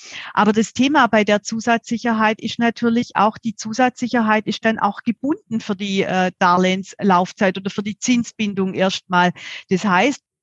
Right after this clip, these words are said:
wenn dann die Eltern vielleicht in fünf Jahren überlegen, das Haus zu verkaufen und vielleicht eine altersgerechte Wohnung kaufen zu wollen, dann brauche ich wieder die Bank und brauche da eine Freigabe dafür.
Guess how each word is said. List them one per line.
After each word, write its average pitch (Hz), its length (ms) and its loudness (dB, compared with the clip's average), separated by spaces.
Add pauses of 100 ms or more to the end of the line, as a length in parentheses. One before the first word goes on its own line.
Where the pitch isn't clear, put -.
wenn 208 140 2
dann 208 180 2
die 220 140 -6
Eltern 196 300 -2
vielleicht 202 340 -2
in 214 80 -2
fünf 214 340 -6
Jahren 185 360 2
überlegen, 190 640 0
das 190 220 -4
Haus 175 260 0
zu 180 120 -8
verkaufen 180 580 0
und 208 120 -4
vielleicht 190 300 -2
eine - 120 -8
altersgerechte 180 840 -2
Wohnung 294 480 -2 (240)
kaufen 202 420 0
zu 190 220 -8
wollen, 196 180 2 (240)
dann 196 180 2
brauche 190 280 0
ich - 120 -10
wieder 202 180 -2
die 196 120 -4
Bank 254 380 0
und 233 160 -2
brauche 202 240 -2
da 196 100 0
eine 190 160 -4
Freigabe 190 800 0
dafür. 190 560 -2